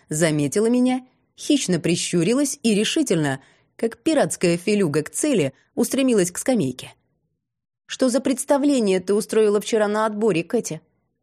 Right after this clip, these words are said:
Не размениваясь на приветствие, тут же выложила явно заготовленные заранее претензии бывшая будущая родственница.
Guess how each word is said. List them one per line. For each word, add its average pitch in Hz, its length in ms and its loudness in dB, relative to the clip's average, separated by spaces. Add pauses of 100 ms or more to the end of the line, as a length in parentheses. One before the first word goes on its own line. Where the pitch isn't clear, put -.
(420)
Не 247 200 0
размениваясь 190 640 2
на 185 120 -2
приветствие, 220 600 0 (360)
тут 294 180 0
же 214 160 2
выложила 240 440 2
явно 214 380 0
заготовленные 180 720 2
заранее 175 440 0
претензии 180 640 0 (180)
бывшая 208 480 0
будущая 208 480 0
родственница. 113 560 -6